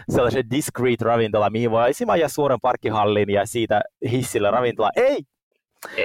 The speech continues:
Speaker 1: Vaan Craig'sin,
Speaker 2: Jaa.
Speaker 1: missä on aina paparazzit odottamassa.
Speaker 2: He halus olla niin rauhassa.
Speaker 1: He halus olla niin rauhassa, että kukaan ei huomaa, että oh my god, täällä olikin paparazzi ja nyt me ollaan joka ikisessä lehdessä.
Speaker 2: Mut siis
Speaker 1: Mut
Speaker 2: ihan
Speaker 1: hänen
Speaker 2: oikeesti toi ikäero on kyllä mun mielestä jo aika pöyristyttävää. No, mutta
Speaker 1: No
Speaker 2: ei.
Speaker 1: en mä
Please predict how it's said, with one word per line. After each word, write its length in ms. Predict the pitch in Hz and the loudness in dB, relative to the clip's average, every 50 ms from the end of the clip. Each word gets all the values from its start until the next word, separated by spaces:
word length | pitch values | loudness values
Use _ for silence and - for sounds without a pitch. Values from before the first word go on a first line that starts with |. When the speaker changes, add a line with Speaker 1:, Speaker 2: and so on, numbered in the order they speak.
| - - | -4 -2
Speaker 1:
Vaan 160 | 123 123 123 - - | 0 -2 0 0 0
Craig'sin, 460 | 143 160 156 156 147 - 123 - - 120 | 2 2 2 2 2 0 -4 -2 0 0
Speaker 2:
Jaa. 160 | 110 104 98 - | 0 0 -2 -6
Speaker 1:
missä 320 | 120 127 127 110 - 135 113 | -4 -4 -4 -2 0 0 0
on 80 | 107 - - | 0 0 0
aina 280 | 117 127 131 135 131 | 0 0 2 2 0
paparazzit 440 | 123 117 101 107 104 104 - 104 - | 0 0 0 0 0 -2 -2 -2 -2
odottamassa. 640 | 98 95 98 95 - 101 95 113 - - - 135 - - _ _ _ _ _ - | -2 -2 -2 -2 -4 -6 -6 -8 -8 -6 -6 -6 -6 -6 _ _ _ _ _ -4
Speaker 2:
He 60 | 113 | -2
halus 280 | 120 113 110 110 104 113 | 0 0 2 0 0 0
olla 180 | 113 107 104 104 | 0 0 0 0
niin 220 | 123 139 143 113 | 0 0 0 0
rauhassa. 560 | 104 107 101 98 87 87 90 - - - 113 - - - - - - - 151 156 | 0 0 0 0 -2 -2 -4 -2 -2 -4 -4 -4 -4 -2 -2 0 0 2 2 2
Speaker 1:
He 60 | 170 | 2
halus 280 | 175 190 202 185 - | 2 2 0 0 0
olla 120 | 240 233 226 233 | 0 -2 0 0
niin 300 | 247 247 247 247 247 240 | 0 0 0 0 0 0
rauhassa, 340 | 240 240 233 233 226 220 240 | 0 0 0 0 -2 -4 -6
että 100 | - - | -4 -2
kukaan 240 | 262 226 240 233 226 | -2 0 2 2 2
ei 60 | 208 | 0
huomaa, 420 | 208 226 226 226 220 214 220 214 | 0 2 2 2 0 0 0 -2
että 140 | - - - | -2 0 0
oh 400 | 190 226 233 233 240 240 240 220 | 0 2 2 2 2 0 0 0
my 140 | 214 208 196 | 0 0 0
god, 240 | 180 180 180 180 180 | 2 2 2 2 0
täällä 240 | - 190 180 165 165 175 | 0 0 2 2 2 2
olikin 260 | 175 165 - 170 156 | 0 -2 -2 -2 -2
paparazzi 480 | 160 156 147 156 147 143 139 - - 160 | 0 0 0 2 2 0 0 0 0 0
ja 80 | 151 | 0
nyt 140 | 151 160 135 | 0 0 -2
me 120 | 147 143 143 | 0 2 2
ollaan 180 | 135 131 120 | 2 2 2
joka 160 | 131 127 120 | 0 0 2
ikisessä 400 | 117 107 - 98 101 95 107 104 | 0 0 0 -2 -4 -4 -2 0
lehdessä. 400 | 92 92 90 98 104 - - 143 135 - _ _ _ _ _ _ _ _ _ | 0 0 0 0 -2 -2 -2 -2 -4 -4 _ _ _ _ _ _ _ _ _
Speaker 2:
Mut 120 | - - - | -14 -10 -8
siis 140 | - - - | -6 -2 0
Speaker 1:
Mut 80 | 147 | 2
Speaker 2:
ihan 100 | 160 170 185 | 2 2 2
Speaker 1:
hänen 120 | 196 190 | 2 0
Speaker 2:
oikeesti 220 | - - - - - - | 0 -2 -4 -10 -10 -6
toi 160 | 95 95 - - | -6 -4 -4 -4
ikäero 500 | 90 92 - 90 85 76 76 - 82 90 | -4 -4 -4 -2 -2 -2 -2 -2 -4 -4
on 80 | 90 | -4
kyllä 140 | - 92 92 | -2 -2 -2
mun 120 | 95 95 98 | -2 -4 -4
mielestä 300 | 98 98 98 95 - - | -4 -4 -4 -4 -4 -4
jo 40 | 98 | -4
aika 140 | 101 104 98 | -4 -4 -4
pöyristyttävää. 800 | - 107 104 101 104 113 - - - - - 117 110 117 117 - - - | -2 0 0 0 0 0 -2 -6 -6 -6 -6 -4 -4 -2 -4 -4 -4 -4
No, 160 | 131 151 147 | -4 -4 -2
mutta 380 | 160 175 175 - - 175 151 | -2 -4 -4 -4 -2 0 2
Speaker 1:
No 60 | - 196 | 2 4
Speaker 2:
ei. 120 | 170 - | 4 4
Speaker 1:
en 80 | - | 2
mä 60 | 226 | 0